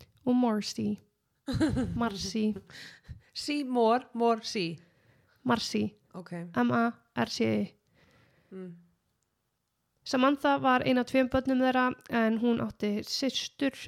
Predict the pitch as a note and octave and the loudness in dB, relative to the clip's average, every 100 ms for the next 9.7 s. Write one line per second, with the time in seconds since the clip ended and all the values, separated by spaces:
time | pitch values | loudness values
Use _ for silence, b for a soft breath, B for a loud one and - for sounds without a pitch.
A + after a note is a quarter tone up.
0 | - - - C4+ C4+ C4+ C4+ B3+ A3+ - | -10 -6 -4 -4 0 2 2 0 -4 -2
1 | A#3 G#3+ G#3+ G#3 G#3+ A3 G#3+ G#3+ E4 E4+ | -2 0 0 0 -2 -2 -2 0 0 0
2 | - - _ _ _ _ _ _ _ _ | -4 -20 _ _ _ _ _ _ _ _
3 | - - A#3+ A#3 B3+ A#3 A3+ B3 A#3+ A3+ | -8 0 2 0 -2 -2 0 0 -2 -2
4 | A#3 A3 - _ B3 G#3+ A3 B3+ C#4+ C4 | -2 -2 -6 _ -6 -2 -2 -2 -2 -2
5 | C4+ C4+ C4+ - - - B3+ B3+ B3+ B3+ | -2 -2 -2 -6 -8 -2 0 0 -2 -4
6 | A#3 A#3 A#3 B3 - A3 A#3+ B3 G#3+ A#3+ | -4 -2 -2 -4 -6 -4 -2 -2 -2 -4
7 | A#3+ A#3+ A#3 A#3 - A#3+ - A#3 A#3+ A3 | -2 0 0 0 -2 -2 -4 -6 -6 -6
8 | - A#3+ A#3+ A#3+ A3+ A3+ A#3+ A#3+ A#3 - | -2 -4 -2 0 0 2 2 2 0 -2
9 | A3+ A#3 - G#3+ G3 F3 - | -4 -4 -6 -6 -6 -6 -12